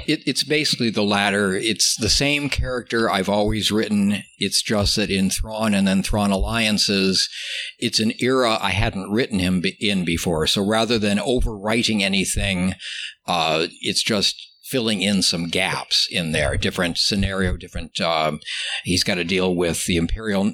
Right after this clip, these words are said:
uh, fleet, all the, the politics there, general politics of Coruscant and the Empire. So it's, uh, Thrawn, the, the book itself is kind of a, a origin, fish out of water type story. Then Alliance is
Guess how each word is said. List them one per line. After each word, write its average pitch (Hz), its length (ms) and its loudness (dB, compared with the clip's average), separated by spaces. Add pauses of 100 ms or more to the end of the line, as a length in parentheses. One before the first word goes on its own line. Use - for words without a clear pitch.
uh, 76 240 0
fleet, 110 560 0 (520)
all 87 200 0
the, 82 340 0
the 85 80 0
politics 95 580 -2
there, 90 240 2
general 98 440 0
politics 98 680 0
of 165 120 -4
Coruscant 92 600 -2
and 85 100 -4
the 87 120 0
Empire. 87 560 0 (420)
So 113 280 0
it's, 110 520 0
uh, 90 640 2 (100)
Thrawn, 151 340 2
the, 104 460 -2
the 98 100 0
book 123 220 -2
itself 120 460 0
is 95 180 0
kind 101 200 0
of 90 80 -2
a, 85 60 -2 (240)
a 82 40 -2 (1300)
origin, 113 640 0
fish - 280 0
out 101 160 2
of 92 100 -2
water 98 420 2
type 98 380 0
story. 95 600 2 (320)
Then 92 460 2
Alliance 95 540 0
is 85 200 2